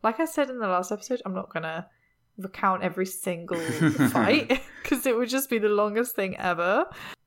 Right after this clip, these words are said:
Speaker 1: In July of the same year, Foley returned to Ring of Honor as a face, confronting the current champion, C M Punk,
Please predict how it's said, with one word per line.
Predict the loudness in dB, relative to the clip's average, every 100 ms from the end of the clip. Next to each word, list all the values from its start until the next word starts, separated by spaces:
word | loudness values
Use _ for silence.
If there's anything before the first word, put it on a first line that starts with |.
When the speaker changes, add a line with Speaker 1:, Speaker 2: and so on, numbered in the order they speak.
| _
Speaker 1:
In | 4 4 4
July | 2 4 6 6 6 6 6 6 4 4 4 2 2 0 -4 -6
of | -4
the |
same | -2 2 6
year, | 6 4 -2 -18 -18
Foley | 0 2 4 2
returned | 0 2 4 6 2 0
to | -2
Ring | -2
of | 0
Honor | 2 2 0
as | -2
a | -4
face, | -10 0 4 4 4 -4 -12 -14 -20 _ -4
confronting | -4 0 0 -2 -2 -2 -2 -10 -16 -2
the | 0 2 -2 -8 _ _
current | -2 0 0 0
champion, | 2 2 2 0 0 -6 -8
C | -4 -4
M | -4 -2
Punk, | 2 2 0 -12